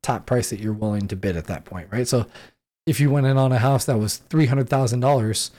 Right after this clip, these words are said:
and there were twelve people that were bidding on it, maybe your escalation price is, goes up to four hundred thousand dollars, right?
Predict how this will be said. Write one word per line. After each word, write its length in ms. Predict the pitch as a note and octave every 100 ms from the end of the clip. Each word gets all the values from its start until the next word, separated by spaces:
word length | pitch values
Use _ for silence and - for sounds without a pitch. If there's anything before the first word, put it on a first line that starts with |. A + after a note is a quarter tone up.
| _ _ _ _
and 160 | C3 A#2+
there 80 | B2
were 200 | B2 A2+ _ _ -
twelve 300 | - D3 C3
people 240 | C#3 C3 C#3
that 60 |
were 80 | A2+
bidding 280 | A#2 D3+ A#2+
on 140 | B2
it, 100 | C#3
maybe 220 | C3+ B2+
your 100 | B2+
escalation 560 | B2+ - C3 C3 D3+ C3+
price 300 | C#3 C#3 -
is, 80 | A2+
goes 240 | C3+ C3+
up 120 | D3+ D#3
to 100 | C#3+
four 260 | C#3+ C#3+
hundred 180 | C3+ G#2
thousand 300 | E2+ E2 E2
dollars, 340 | D#2 D2+ F2+
right? 240 | G#2 A2